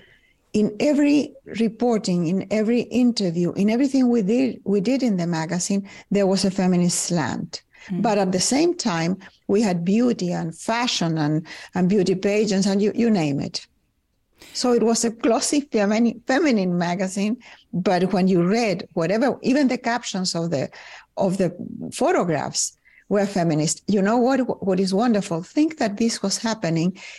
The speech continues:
Speaker 1: in the sixties in Chile.
Speaker 2: Mm,
Speaker 1: No one
Speaker 2: yeah.
Speaker 1: had heard the word feminism <laughs> yet. Um, at, at that time, s-, in many households, the b-, the magazine was not allowed.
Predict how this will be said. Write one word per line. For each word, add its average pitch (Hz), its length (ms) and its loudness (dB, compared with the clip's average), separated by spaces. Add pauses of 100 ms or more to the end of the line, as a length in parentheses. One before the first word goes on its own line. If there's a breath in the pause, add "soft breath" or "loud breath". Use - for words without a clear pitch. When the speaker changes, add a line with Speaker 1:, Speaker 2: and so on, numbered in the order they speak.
Speaker 1:
in 196 220 2
the 175 260 2
sixties - 840 -2
in 240 160 4
Chile. 269 400 2
Speaker 2:
Mm, 185 600 2
Speaker 1:
No 349 140 4
one 359 160 4
Speaker 2:
yeah. 339 80 4
Speaker 1:
had 339 120 0
heard 349 360 0
the 220 120 2
word 175 260 0
feminism 175 640 -2
<laughs> - 0 -
yet. 285 640 0 (720 loud breath)
Um, 196 420 -2 (920)
at, 202 220 -2
at 190 200 -4
that 262 260 -2
time, 247 420 -2
s-, - 280 -6 (280)
in 185 180 2
many 262 260 2
households, 277 720 0 (200)
the 185 100 0
b-, 180 240 -2
the 180 260 0
magazine 196 480 0
was 175 160 -2
not 185 160 0
allowed. 180 540 -2